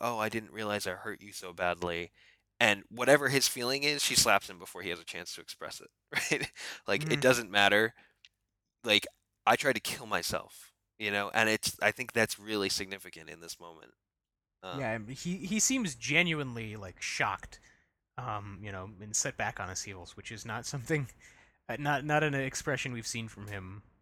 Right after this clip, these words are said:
Speaker 2: a whole lot thus far. He seems to
Speaker 1: Not at all,
Speaker 2: m-,
Speaker 1: yeah.
Speaker 2: you know, a-, and he has been all through this episode. Like you said, he's, he was very frazzled when, uh, uh, when he couldn't find her, and now the reveal of what happened, he seems, like, really, really, uh, taken aback.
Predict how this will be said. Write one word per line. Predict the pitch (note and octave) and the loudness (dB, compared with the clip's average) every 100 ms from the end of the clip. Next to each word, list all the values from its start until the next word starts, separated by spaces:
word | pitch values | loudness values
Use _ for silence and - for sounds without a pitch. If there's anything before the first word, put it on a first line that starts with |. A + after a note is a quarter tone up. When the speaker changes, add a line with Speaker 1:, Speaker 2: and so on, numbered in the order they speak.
| _ _ _ | _ _ _
Speaker 2:
a | A2+ | -8
whole | A#2 C3 A2+ | -4 -4 -2
lot | F#2+ F#2+ | -2 -2
thus | G2+ - | -6 -8
far. | - F#2+ F#2 - - _ - | -6 -6 -6 -10 -20 _ -14
He | A#2+ | -8
seems | A#2 A2 | -8 -8
to | A2 G2+ A2 | -12 -8 -2
Speaker 1:
Not | G2+ | 0
at | F#2+ | 0
all, | F#2 F#2+ | -6 -6
Speaker 2:
m-, | A#2 F#2+ | -10 -12
Speaker 1:
yeah. | G2 | -14
Speaker 2:
you | A#2+ | -12
know, | F#2 F2+ | -12 -12
a-, | A#2 B2+ B2+ D#3+ | -12 -10 -2 2
and | |
he | D#3+ F3+ | 6 8
has | F#3 | 8
been | F#3 F#3 | 6 4
all | F#3+ | 2
through | G3 G3+ | 0 -2
this | F#3+ | -2
episode. | G3+ G3+ A2 G#2+ | -2 -2 -4 -4
Like | A2 | -8
you | A2 | -6
said, | C3+ | -6
he's, | G#2 G#2 - | -6 -10 -12
he | A#2+ | -10
was | A#2 | -6
very | A#2+ A2+ | -4 -4
frazzled | - A2+ B2 A#2 G#2+ | -2 0 0 -4 -8
when, | G#2 G2+ | -8 -6
uh, | G2 F#2 F#2 - _ _ _ _ _ _ _ _ _ _ - | -6 -6 -10 -14 _ _ _ _ _ _ _ _ _ _ -12
uh, | G2+ | -10
when | G2+ G2 | -6 -8
he | |
couldn't | - A2 | -8 -10
find | - G#2+ A#2 | -6 -4 -4
her, | F#2+ | -6
and | F2+ | -6
now | F2+ F2+ F2+ - - | -8 -10 -12 -20 -14
the | G#2 F#2 | -10 -10
reveal | G2 G#2 A2+ G2+ | -12 -8 -6 -4
of | G2+ | -6
what | F#2+ | -8
happened, | - A2+ G#2 F#2+ | -6 -6 -6 -12
he | F#2 | -10
seems, | F#2 - G2+ F#2+ G2 F#2 | -10 -10 -10 -12 -12 -12
like, | F2+ F#2 | -14 -14
really, | F#2+ F#2 F#2+ G2 G#2+ F#2+ | -16 -14 -12 -12 -14 -12
really, | F#2+ F#2 F#2 F#2+ - - - _ _ | -10 -10 -10 -14 -16 -20 -20 _ _
uh, | G#2+ F#2+ F#2 F2+ - | -4 -2 -2 -6 -6
taken | G#2 A2 G#2+ | -4 -4 -2
aback. | A2+ A2+ - - | -2 -2 -4 -10